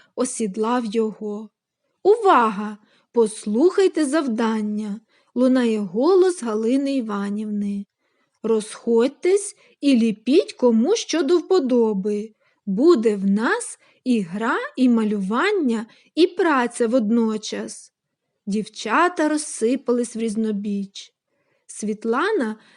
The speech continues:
заходилась качати грудомахи для сніговика, а Оля вирішила зліпити чебурашку. Та ніяк з вухами не впорається.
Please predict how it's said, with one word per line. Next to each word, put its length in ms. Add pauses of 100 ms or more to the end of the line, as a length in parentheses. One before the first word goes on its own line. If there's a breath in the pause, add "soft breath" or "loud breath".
заходилась 640
качати 580
грудомахи 800
для 160
сніговика, 880 (580)
а 180 (140)
Оля 600 (300 soft breath)
вирішила 640
зліпити 640
чебурашку. 1120 (520)
Та 120
ніяк 300
з 80
вухами 480
не 120
впорається. 1080